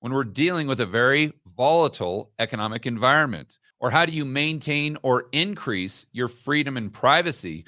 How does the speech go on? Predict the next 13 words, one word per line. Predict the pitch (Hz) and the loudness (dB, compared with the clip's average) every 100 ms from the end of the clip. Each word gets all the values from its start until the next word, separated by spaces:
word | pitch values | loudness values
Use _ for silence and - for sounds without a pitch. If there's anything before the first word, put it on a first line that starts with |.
| _ _ | _ _
when | 117 135 | -6 -2
we | 135 | 2
have | 139 127 | 2 0
this | 117 | -6
woke | 104 87 135 156 175 - _ | -10 0 2 2 0 -8 _
Orwellian | 131 127 127 139 143 131 113 92 | 0 2 4 4 2 -2 -4 -4
government | 104 151 185 101 95 - | 2 2 2 -6 -8 -10
that's | 107 | -12
trying | - 135 123 | -2 -2 -2
to | |
micromanage | 113 113 156 - 123 98 92 90 104 | -4 0 0 0 -4 -2 -6 -8 -8
your | 110 120 | -4 -2
life? | 131 175 135 - _ | 2 2 2 -4 _